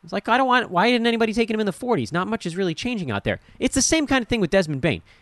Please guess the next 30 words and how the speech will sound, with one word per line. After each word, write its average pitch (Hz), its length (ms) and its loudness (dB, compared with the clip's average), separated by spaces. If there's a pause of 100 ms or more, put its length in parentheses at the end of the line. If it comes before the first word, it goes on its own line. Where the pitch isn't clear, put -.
He's 254 260 2
in 247 140 2
the 208 80 4
thirties. 147 760 4 (420)
He's 302 220 0
probably 330 440 4
gonna 208 180 2
get 185 160 4
drafted 190 440 4
in 156 160 -2
the 139 60 -2
sixties, - 920 -4
I 117 140 0
bet, 107 280 -2
this 113 160 -6
coming 107 280 -2
year, 98 160 -2
because 165 200 -2
people 262 260 0
just 226 240 -6 (140)
aren't 220 220 0
gonna 220 160 0
believe 160 600 -2 (280)
he 202 120 0
really 190 380 8
is 147 120 4
a 135 60 -2
top 117 240 2
forty 110 240 -2
guy. 110 240 4